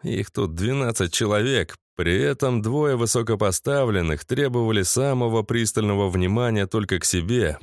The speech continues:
плюс пятеро женщин, тоже отвлекающий фактор. После наведения конституционного порядка в рядах ревнителей закона я был опрошен. Рассказал, как смог убить гоблов, как сбежал Аскольд, как освободил девиц.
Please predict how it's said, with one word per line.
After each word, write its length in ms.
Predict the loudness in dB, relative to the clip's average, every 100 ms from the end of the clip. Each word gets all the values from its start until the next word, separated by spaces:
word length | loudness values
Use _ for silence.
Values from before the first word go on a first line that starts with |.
| -6
плюс 300 | -4 -4 -4
пятеро 500 | -2 0 0 0 2
женщин, 640 | 0 0 0 -2 -2 -4
тоже 380 | -2 -2 0 0
отвлекающий 720 | 0 -4 0 0 2 0 -2
фактор. 640 | 0 0 0 -2 -6 -6 _ _ _ _ _ _ _ _
После 440 | -4 -2 0 0 0
наведения 680 | 0 0 0 0 2 0
конституционного 1120 | 0 -2 0 -2 -2 0 0 2 2 2 0
порядка 580 | 2 2 2 0 0 0
в 60 | 2
рядах 380 | 2 2 0 0
ревнителей 520 | 0 0 0 0 2
закона 640 | 0 0 0 0 0 -2 -4
я 240 | -2 -2
был 260 | -2 0 0
опрошен. 760 | 0 0 0 0 0 -4 -6 -12 _ _ _ _ -4
Рассказал, 760 | 0 0 0 0 0 0 0
как 180 | 0 -2
смог 320 | 0 -2 0
убить 380 | -2 0 -2 -2
гоблов, 520 | -2 0 0 0 0
как 220 | 0 -2 -2
сбежал 480 | -2 0 0 2
Аскольд, 560 | 0 -2 -2 0 0 -2
как 260 | -4 -2 0
освободил 600 | 0 0 0 2 2 0
девиц. 720 | 0 0 2 0 0 -4